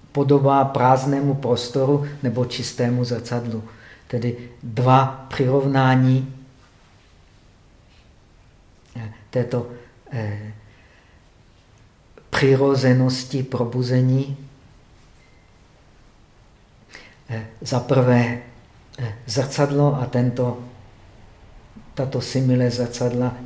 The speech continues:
je zde pokračována, ale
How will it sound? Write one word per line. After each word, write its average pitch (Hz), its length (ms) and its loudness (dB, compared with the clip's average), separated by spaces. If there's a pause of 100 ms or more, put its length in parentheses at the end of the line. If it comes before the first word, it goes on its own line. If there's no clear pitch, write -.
je 117 160 -4 (180)
zde 117 220 -4
pokračována, 127 960 -4 (360)
ale 139 340 2